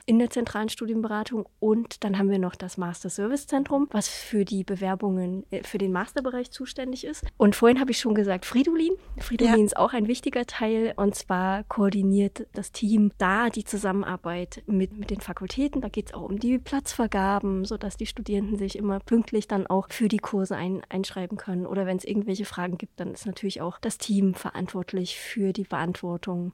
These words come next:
Speaker 1: Und dann haben wir noch die Weiterbildung, Deutschlandstipendium und Weiterbildung. Das heißt, alles,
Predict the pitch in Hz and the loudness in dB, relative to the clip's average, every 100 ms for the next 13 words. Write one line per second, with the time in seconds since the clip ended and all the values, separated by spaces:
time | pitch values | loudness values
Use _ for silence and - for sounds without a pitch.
0 | _ 214 214 220 240 226 214 - 190 160 | _ -2 2 2 2 2 2 0 0 0
1 | 208 285 294 320 403 - - 185 214 - | 0 -2 -2 -2 -2 -4 -18 -2 -2 2
2 | 240 - - 202 202 185 175 185 277 254 | 0 -2 0 2 2 0 -2 -4 -4 -2
3 | 240 240 226 240 208 185 - 185 196 | 0 2 2 0 -4 -4 -4 -4 -4